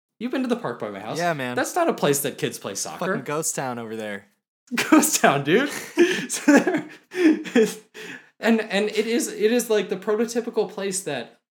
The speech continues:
Speaker 1: that you learn how to play. You know,
Speaker 2: Yeah.
Speaker 1: it's like, it's like s-, some, in the, in the t-, twenty twenty-six World Cup B-roll,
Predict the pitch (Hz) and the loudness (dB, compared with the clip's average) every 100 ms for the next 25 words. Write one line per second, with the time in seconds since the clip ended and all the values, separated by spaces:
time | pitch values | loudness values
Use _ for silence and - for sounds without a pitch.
0 | - 143 151 151 160 143 147 180 151 104 | -10 -6 -6 -6 -8 -4 -2 0 -2 -6
1 | 98 147 143 - 117 120 95 - _ _ | -10 -8 -8 -8 -10 -10 -10 -18 _ _
2 | _ _ _ _ - 131 131 131 - 127 | _ _ _ _ -12 -8 -6 -6 -6 -6
3 | 123 - _ _ - 185 208 196 190 160 | -8 -16 _ _ -6 -2 0 0 -4 -12
4 | 147 - - 214 180 185 185 175 170 180 | -14 -12 -6 -6 -2 -2 -2 -2 -4 -4
5 | 165 175 156 143 208 220 214 196 190 190 | -6 -10 -14 -6 -4 -4 -4 -8 -8 -12
6 | - 131 147 151 151 113 - 147 120 104 | -6 -4 -4 -4 -8 -8 -8 -6 -4 -6
7 | 92 87 85 | -6 -10 -14